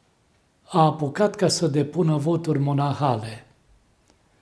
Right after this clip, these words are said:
Acesta ar fi un impediment religios și un impediment, uh, moral, pentru că prin depunerea voturilor monahale,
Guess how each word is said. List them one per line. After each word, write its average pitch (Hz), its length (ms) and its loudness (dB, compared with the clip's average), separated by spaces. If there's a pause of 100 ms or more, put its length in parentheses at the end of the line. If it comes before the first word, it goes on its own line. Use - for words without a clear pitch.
(420)
Acesta 180 540 2
ar 147 120 4
fi 151 440 2
un 151 120 2
impediment 147 600 0
religios 143 880 -2 (920)
și - 280 -4
un 151 500 2 (160)
impediment, 139 840 0
uh, 131 220 -4 (500)
moral, 147 680 4 (1000)
pentru 139 380 -2
că 131 460 0 (500)
prin 143 220 2
depunerea 147 540 2
voturilor 147 500 0
monahale, 139 800 -2